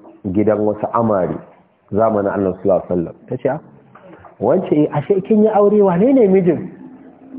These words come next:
Mijin na shigowa ta ce, "Ah, to ai na shayar da ke, na shayar da shi."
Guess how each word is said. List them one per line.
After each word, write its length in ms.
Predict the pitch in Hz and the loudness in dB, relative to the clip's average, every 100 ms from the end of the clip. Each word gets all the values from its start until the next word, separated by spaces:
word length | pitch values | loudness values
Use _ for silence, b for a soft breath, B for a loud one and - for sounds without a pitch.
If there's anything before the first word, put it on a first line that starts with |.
| - | -2
Mijin 240 | 165 196 | 0 2
na 120 | 175 147 | 2 2
shigowa 200 | 180 180 | 2 0
ta 60 | 165 | 2
ce, 60 | |
"Ah, 120 | 196 - - - - | 0 0 -4 -14 -8
to 100 | 208 - | -6 -2
ai 100 | 285 | 0
na 200 | 269 262 | 2 0
shayar 260 | - 247 220 | 2 2 2
da 80 | 202 | 2
ke, 180 | - | 2
na 140 | 156 147 | 2 2
shayar 320 | 147 151 147 | 4 2 2
da 100 | 123 | 0
shi." 180 | 78 | -4